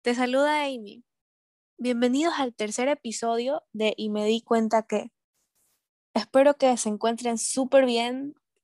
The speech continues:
disfrutando de la vida. Hoy hablaremos de un tema que a mí me impactó cuando lo descubrí.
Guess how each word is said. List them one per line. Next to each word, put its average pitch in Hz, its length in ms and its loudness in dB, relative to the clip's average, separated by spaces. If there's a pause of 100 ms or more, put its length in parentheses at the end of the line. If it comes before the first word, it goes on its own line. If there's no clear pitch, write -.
disfrutando 214 720 0
de 233 100 4
la 196 160 0
vida. 226 460 -2 (1120)
Hoy 254 160 4
hablaremos 233 640 -4
de 226 80 -4
un 220 240 -6
tema 240 440 2 (220)
que 208 120 2
a 208 40 4
mí 220 160 0
me 254 120 2
impactó 214 600 -2
cuando 226 220 0
lo 208 80 2
descubrí. 196 600 -2